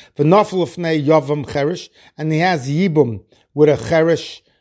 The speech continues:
the halacha is a Cheles. And says the Brisa, Ubezu Yafa Koicha, Yavam Mikoicha Baal.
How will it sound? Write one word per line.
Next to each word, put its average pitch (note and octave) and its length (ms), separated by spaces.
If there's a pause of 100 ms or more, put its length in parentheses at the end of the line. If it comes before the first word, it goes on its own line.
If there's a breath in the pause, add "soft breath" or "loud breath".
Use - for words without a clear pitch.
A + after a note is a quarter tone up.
(600)
the D3 100
halacha E3 340
is G#3 400 (240 soft breath)
a D3 60
Cheles. A#2 580 (420 soft breath)
And A#2+ 140
says F3 240
the C#3 80
Brisa, C3 600 (220 soft breath)
Ubezu D#3 480
Yafa G3+ 260
Koicha, E3+ 540 (480)
Yavam F3+ 380
Mikoicha D#3 280
Baal. A#2 300